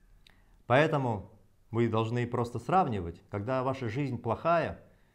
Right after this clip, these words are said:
вы можете винить Назарбаева, вы можете винить правительство. А все просто. Неправильная политическая система.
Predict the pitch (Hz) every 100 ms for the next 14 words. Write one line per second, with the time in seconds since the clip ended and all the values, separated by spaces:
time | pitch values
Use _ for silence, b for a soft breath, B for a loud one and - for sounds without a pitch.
0 | b b 104 131 135 135 120 120 113 117
1 | 135 127 117 113 98 107 104 98 95 135
2 | 143 131 120 123 131 - 104 131 131 -
3 | 90 87 _ b b b _ _ - 113
4 | - 214 202 214 - - 82 - - _
5 | - _ - 107 110 143 151 151 - 107
6 | 101 120 117 110 - 107 - 139 107 -